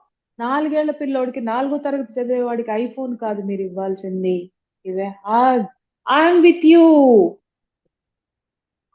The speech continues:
I'm with you." They, he doesn't need, uh, Apple phone అండి. He need an apple with love and affection. "నాన్న, యాపిల్ కోసి పెడతా, తిను నాన్న. తినురా తల్లి.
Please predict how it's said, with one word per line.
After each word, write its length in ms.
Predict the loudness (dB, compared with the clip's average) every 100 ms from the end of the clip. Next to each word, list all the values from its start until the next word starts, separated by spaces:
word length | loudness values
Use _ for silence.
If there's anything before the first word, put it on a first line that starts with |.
| -4 0
I'm 120 | 4
with 300 | 4 4 6
you." 360 | 6 6 4 0 -6 _ 0
They, 300 | 4 6 6
he 240 | 6 6 6
doesn't 280 | 4 4 2
need, 280 | 2 2 0 -2 -18 -2 2
uh, 360 | 4 4 4 2 2 0
Apple 300 | 2 2 2
phone 220 | 2 0 0
అండి. 600 | -4 -4 -4 -4 -6 -10 _ _ _ -8
He 80 | -4
need 280 | -4 -4 -4 -4
an 80 | -4 -6 -8
apple 460 | -8 -8 -6 -8 -12 _ _ _ _ _ _ -12
with 180 | -10 -6
love 400 | -6 -4 -2 -2
and 180 | -2 -4
affection. 640 | -4 -8 -20 -20 -20 -20 _ -12
"నాన్న, 260 | -8 -2
యాపిల్ 420 | -2 -2 -2 -2
కోసి 380 | 0 2 0 0
పెడతా, 240 | -6 -4 -6
తిను 340 | -6 -10 -8
నాన్న. 380 | -8 -6 -8 -12 _ _ _ _ _ _ _ _ _ _ 2
తినురా 320 | 6 6 6
తల్లి. 500 | 2 0 -2 -4 -10